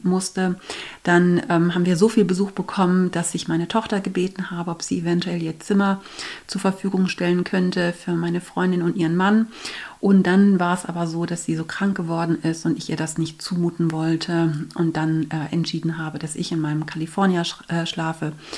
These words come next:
und dass der Besuch dann in meinem Schlafzimmer schlafen kann. Also musste das auch noch mal vielleicht ein bisschen mehr aufgeräumt werden, als es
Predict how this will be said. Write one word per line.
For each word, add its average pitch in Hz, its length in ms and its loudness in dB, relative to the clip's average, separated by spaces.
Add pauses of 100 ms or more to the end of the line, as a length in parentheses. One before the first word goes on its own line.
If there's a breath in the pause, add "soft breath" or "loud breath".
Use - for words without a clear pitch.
(340 loud breath)
und 160 240 0
dass 151 220 -6
der 156 240 -2
Besuch 151 360 -8
dann 151 160 -4
in 147 160 0
meinem 147 220 -4
Schlafzimmer 185 480 0
schlafen 160 400 -4
kann. 160 360 0
Also 151 300 0 (460 loud breath)
musste 160 220 -4
das - 200 -10
auch 196 140 4
noch 190 160 4
mal 170 160 2
vielleicht 165 400 -6
ein 160 80 2
bisschen - 260 -4
mehr 160 240 2
aufgeräumt 160 560 -4
werden, 156 440 0
als - 280 -6
es - 200 -14